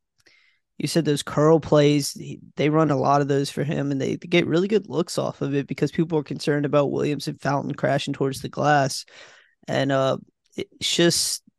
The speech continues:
eventually they have to go down or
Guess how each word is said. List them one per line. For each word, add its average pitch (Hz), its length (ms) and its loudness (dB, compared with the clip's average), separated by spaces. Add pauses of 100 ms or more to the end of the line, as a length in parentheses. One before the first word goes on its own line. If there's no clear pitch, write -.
(420)
eventually 185 460 4
they 170 100 8
have 156 240 6
to - 80 -10
go 160 140 4
down 156 500 2
or 143 480 -2